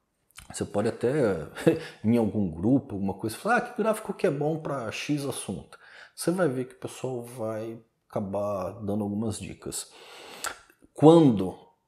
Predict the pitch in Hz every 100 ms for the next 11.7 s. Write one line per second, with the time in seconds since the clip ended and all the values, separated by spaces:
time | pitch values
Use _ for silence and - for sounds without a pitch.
0 | _ - - - 160 165 160 - 139 123
1 | 113 110 147 - - 147 117 113 - 98
2 | - 92 - 107 - 127 135 139 151 -
3 | 156 135 131 - 120 104 - 104 101 104
4 | - 107 104 104 - 151 139 135 127 113
5 | - 127 110 110 117 110 - 120 117 113
6 | - 107 104 95 - - - - - 104
7 | - 113 117 117 - 139 190 190 165 160
8 | 147 127 - - 110 104 110 101 - 113
9 | - - - - - - - - 76 -
10 | 101 95 - - - - - - - -
11 | 127 - 180 214 170 95